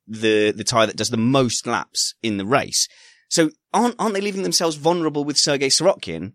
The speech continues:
if they've only got one red super soft? That they're essentially saying that they qualify on ultra softs, which Williams are bound to do. Then when it gets to the race, they either use a tyre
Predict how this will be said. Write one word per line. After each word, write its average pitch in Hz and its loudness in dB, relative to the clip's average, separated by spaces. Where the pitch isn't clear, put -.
if - -8
they've 127 2
only 123 2
got 127 -2
one 123 2
red 113 0
super 139 0
soft? 85 -4
That 147 2
they're 160 4
essentially 156 0
saying 127 0
that 87 0
they 120 0
qualify 170 2
on 131 4
ultra 92 -4
softs, - -2
which 107 0
Williams 107 -2
are 95 -4
bound 90 -2
to 82 -12
do. 73 -6
Then 143 2
when 170 0
it 151 -8
gets 160 -2
to - -10
the 135 -6
race, 165 0
they 131 0
either 180 0
use 147 -2
a - -8
tyre 123 0